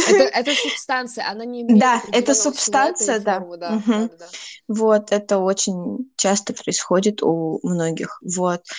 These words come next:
Speaker 2: Но, как бы, не знаю, кстати, конкретно вот у меня нет никаких данных,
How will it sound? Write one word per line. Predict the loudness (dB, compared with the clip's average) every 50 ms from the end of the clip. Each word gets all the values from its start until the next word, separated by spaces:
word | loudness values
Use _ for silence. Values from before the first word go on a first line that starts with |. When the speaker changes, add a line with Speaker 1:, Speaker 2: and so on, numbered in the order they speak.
| -12 -12 -14 -8 _ 4
Speaker 2:
Но, | 4 6 8 8 6 6 6 6 4 2 0 -6 -16 _ _ _ _ _ -20 -20 -20 _ _ _ _ _ _ _ _ -6 0
как | 2 4 4 6
бы, | 6 6
не | 6 6
знаю, | 6 6 6 6 6 4 4 2 2
кстати, | -2 -6 -6 -6 -2 -2 -2 0 2 4 4 4 4 2 -2 -8 _ _ _ _
конкретно | 0 0 0 2 2 2 4 6 6 6 6
вот | 6 4 4
у | 6
меня | 8 8 8 8 8
нет | 6 6 6 4
никаких | 2 0 0 0 2 4 4 6
данных, | 6 4 4 4 2 2 0 -2 -4 -6 -10 -8